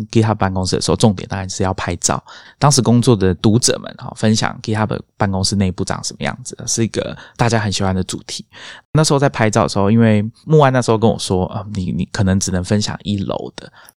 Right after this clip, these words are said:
二三楼有员工在工作的地方可能就不行。虽然我去的时候，那里面应该都没有人，都是空的，办公室都是空的。那后来发现，诶，好像其实是可以的，只要不要拍到荧幕就好了。所以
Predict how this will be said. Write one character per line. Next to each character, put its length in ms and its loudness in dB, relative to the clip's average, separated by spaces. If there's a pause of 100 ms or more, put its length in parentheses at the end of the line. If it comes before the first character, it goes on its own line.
(120)
二 180 2
三 180 0
楼 240 -2
有 180 0
员 220 2
工 160 2
在 100 4
工 160 0
作 160 2
的 60 -4
地 80 -2
方 260 -6
可 120 -8
能 80 -8
就 100 -4
不 100 -8
行。 320 2 (140)
虽 160 4
然 100 4
我 80 0
去 140 0
的 80 4
时 80 0
候， 140 4 (140)
那 120 4
里 100 2
面 120 0
应 40 -2
该 120 -2
都 80 -2
没 120 -2
有 220 -4
人， 100 -8 (140)
都 100 2
是 120 2
空 340 0
的， 180 -6
办 120 0
公 100 0
室 80 -6
都 60 2
是 60 4
空 340 -4
的。 100 -12 (600)
那 120 0
后 160 2
来 140 2
发 160 0
现， 160 0
诶， 260 0
好 80 -4
像 180 2
其 160 0
实 60 0
是 160 0
可 240 -6
以 140 -6
的， 180 -8
只 100 -4
要 220 0 (240)
不 80 2
要 80 4
拍 160 -4
到 140 0
荧 180 -4
幕 140 -4
就 100 -2
好 200 -8
了。 180 -18 (480)
所 160 4
以 120 2